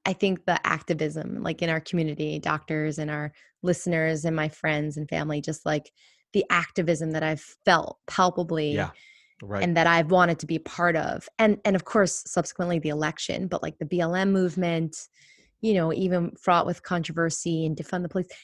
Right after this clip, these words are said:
Speaker 1: It's just been so invigorating. I think it's, like, really inspiring to see that from young people, peers, old people,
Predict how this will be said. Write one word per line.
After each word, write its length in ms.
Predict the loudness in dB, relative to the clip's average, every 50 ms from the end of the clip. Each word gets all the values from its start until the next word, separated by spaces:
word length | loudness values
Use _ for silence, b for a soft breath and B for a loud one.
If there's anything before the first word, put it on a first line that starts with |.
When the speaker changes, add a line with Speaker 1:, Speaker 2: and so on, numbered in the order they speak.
| B B
Speaker 1:
It's 200 | 0 0 0 0
just 240 | 2 2 2 2 2
been 160 | 0 0 0
so 540 | 0 -2 -4 0 2 4 6 6 4 4 2
invigorating. 760 | 0 -2 -2 0 0 0 0 0 -2 -4 -4 -6 -8 -6 -6
I 80 | -4 -6
think 260 | -4 -2 -4 -4 -4 -6
it's, 160 | -8 -6 -8
like, 120 | -8 -6 -6
really 420 | -2 2 4 6 6 6 4 2
inspiring 760 | 2 0 -2 -2 -2 -2 0 0 0 0 -2 -4 -6 -8 -10 -8
to 80 | -8 -10
see 200 | -8 -6 -6 -6
that 260 | -4 -4 -6 -6 -8 -12
from 280 | _ -4 -4 -2 -2 -2
young 300 | -2 0 0 0 -2 -4
people, 580 | -6 -8 -10 -6 -4 -2 0 0 0 -2 -4 -4
peers, 480 | -2 0 0 2 2 0 -2 -2 -4 -2
old 140 | -2 -2 -2
people, 340 | -2 -2 -4 -2 -2 -4 -4